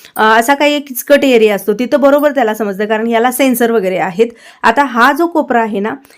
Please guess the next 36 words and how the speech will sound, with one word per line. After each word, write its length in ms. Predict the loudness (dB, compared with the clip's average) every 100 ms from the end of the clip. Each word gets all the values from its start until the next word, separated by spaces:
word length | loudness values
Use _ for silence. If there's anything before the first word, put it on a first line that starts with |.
| _
या 200 | 0 2
कोपऱ्यामध्ये 560 | 2 0 0 0 2 0
तुम्ही 220 | 0 -2
बघू 160 | -2 -4
शकता 380 | -6 -8 -6 -6 -2
अगदी 640 | -2 0 -2 0 0 -2 0
कडा 300 | 2 2 0
ना 100 | -2
कडा, 420 | -4 0 0 -2 -6
म्हणजे 200 | -4 -2
भिंतीला 560 | 0 0 0 0 0 0
घासून 440 | -2 -4 -2 0
त्याने 180 | 0 -2
कचरा 320 | -4 -2 -2
घेतलेला 420 | -4 -6 -6 -6
आहे. 260 | -6 -8 -12 -14 _ _ -4
मला 180 | -2 0
तुम्हाला 280 | 0 -2
एवढं 220 | 0 0 0
सांगायचं 360 | -2 -2 -2
होतं 160 | -4 -4
की 140 | -4
काही 260 | 0 0 2
लोकांचा 320 | 0 0 -2
समज 360 | 0 0 0 0
असतो 260 | 0 0 0
की 80 | 2
बाबा 200 | 2 2
कचरा 380 | 2 0 2 2
तेवढा 260 | 2 2
काढतं 440 | 0 0 0 -2 -4
का, 200 | -2 -2
निघतं 340 | -2 -2 -2
का, 120 | -2
तर 120 | -2
बघा 300 | -2 0 -2